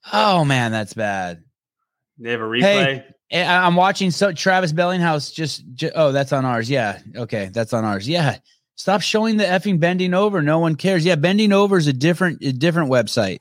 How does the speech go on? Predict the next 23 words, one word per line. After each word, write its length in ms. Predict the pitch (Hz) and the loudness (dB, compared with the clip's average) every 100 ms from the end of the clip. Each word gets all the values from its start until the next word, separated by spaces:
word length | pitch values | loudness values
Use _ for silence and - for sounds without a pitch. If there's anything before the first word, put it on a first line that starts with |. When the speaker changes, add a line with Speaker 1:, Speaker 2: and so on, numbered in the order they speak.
| - | -4
Speaker 1:
that 100 | 120 | -2
we 100 | 120 | 0
wanna 280 | 117 117 113 | 0 0 -2
see 160 | - | -4
people 280 | 107 110 107 | -4 -4 -2
bend 240 | 104 107 101 | 0 0 0
over 200 | 101 98 | 0 -2
on, 160 | 92 | -2
not 220 | 104 151 | 0 0
this 200 | - 165 - | -2 -4 -4
one. 220 | 92 87 _ _ _ _ _ _ _ _ _ _ _ _ _ _ _ _ 113 | -6 -8 _ _ _ _ _ _ _ _ _ _ _ _ _ _ _ _ -8
Man, 400 | 139 190 208 185 | -2 0 2 2
that 140 | 139 113 | 2 0
was 140 | 104 | -4
bad. 500 | 98 101 90 82 82 - _ _ _ _ _ _ _ _ _ _ _ _ _ _ _ _ _ _ _ _ _ - | -2 -2 -2 -6 -10 -18 _ _ _ _ _ _ _ _ _ _ _ _ _ _ _ _ _ _ _ _ _ -6
Whew. 260 | 311 339 262 - - _ _ _ _ _ _ _ _ _ _ - | -2 0 0 -2 -18 _ _ _ _ _ _ _ _ _ _ -2
Just 280 | 190 156 | 0 0
show 420 | - - 165 196 165 | -2 -2 2 2 2
us. 460 | 95 90 - - _ _ - | -2 -6 -10 -12 _ _ -2
We 140 | 139 | 0
watched 360 | 151 180 190 - | 2 2 0 -2
that 160 | 180 147 | -2 -2
entire, 680 | 143 135 - 185 196 214 | -4 -6 -6 -2 0 0